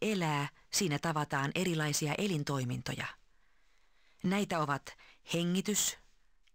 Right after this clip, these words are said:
energian vapauttaminen, ravinnon otto, eritys,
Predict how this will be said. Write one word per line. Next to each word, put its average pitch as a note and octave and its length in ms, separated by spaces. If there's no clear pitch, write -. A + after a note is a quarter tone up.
energian C#3 500
vapauttaminen, D#3+ 800
ravinnon F#3 520
otto, E3 420
eritys, D#3+ 580